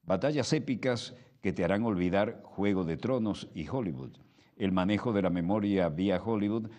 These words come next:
sirve para perpetuar la idea de que Estados Unidos es un país destinado a librar una gran cruzada por la libertad y la justicia.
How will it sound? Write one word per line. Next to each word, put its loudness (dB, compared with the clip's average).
sirve 2
para 2
perpetuar 0
la 2
idea 2
de 0
que 0
Estados -2
Unidos 2
es 0
un 0
país 2
destinado 0
a 2
librar 0
una 0
gran 0
cruzada 0
por -2
la 0
libertad 0
y -2
la 0
justicia. -6